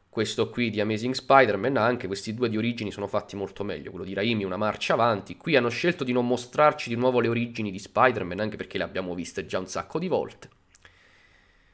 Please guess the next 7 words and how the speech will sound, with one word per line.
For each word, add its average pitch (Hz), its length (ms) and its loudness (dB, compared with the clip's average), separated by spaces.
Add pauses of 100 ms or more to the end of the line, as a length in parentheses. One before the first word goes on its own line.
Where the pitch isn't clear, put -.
E 220 60 0
andiamo 139 320 6
avanti. 87 400 0 (1500)
Nel 208 140 6
duemiladiciotto 175 960 8
la 135 120 8
Sony 151 640 2